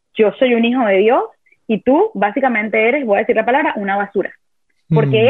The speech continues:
Speaker 1: ese es el mensaje que se da, ¿no? Y a mí me duele muchísimo, o sea, yo, pues, en mi trabajo llegué a encontrarme con, con niñas, porque la verdad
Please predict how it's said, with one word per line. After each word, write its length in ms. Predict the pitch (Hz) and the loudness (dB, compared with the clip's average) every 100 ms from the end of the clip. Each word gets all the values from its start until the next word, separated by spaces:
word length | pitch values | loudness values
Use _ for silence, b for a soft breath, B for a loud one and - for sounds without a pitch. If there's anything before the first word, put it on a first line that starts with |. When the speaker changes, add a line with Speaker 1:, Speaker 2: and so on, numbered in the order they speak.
| 339 | 0
Speaker 1:
ese 100 | 403 | -2
es 60 | 302 | -2
el 80 | 254 | -2
mensaje 440 | 220 208 196 208 | -4 -4 -4 -4
que 100 | 214 | -8
se 120 | 202 180 | -6 -4
da, 200 | 180 165 | -4 -4
¿no? 240 | 220 311 b b b _ _ | -6 -8 b b b _ _
Y 360 | 262 247 240 - | 2 4 2 0
a 80 | 254 | 0
mí 100 | 277 | 2
me 80 | 339 | 4
duele 220 | 359 349 | 2 2
muchísimo, 500 | 320 302 254 - 240 | 0 0 -2 -4 -4
o 20 | |
sea, 340 | 247 254 233 196 | -4 -2 -2 0
yo, 220 | 233 233 - _ | 0 0 -6 _
pues, 140 | 277 269 | -4 2
en 80 | |
mi 120 | 262 - | 2 2
trabajo 420 | 208 196 202 262 | 2 0 0 2
llegué 260 | 240 208 | 2 0
a 60 | 214 | -2
encontrarme 540 | 233 269 247 240 240 | -2 -2 0 -2 -6
con, 300 | - 240 196 - | -8 -8 -8 -12
con 160 | 202 208 | -10 -2
niñas, 360 | 226 247 220 247 _ | 2 2 0 -6 _
porque 200 | 202 196 | -10 -2
la 80 | 202 | 0
verdad 280 | 185 180 185 | 2 2 -2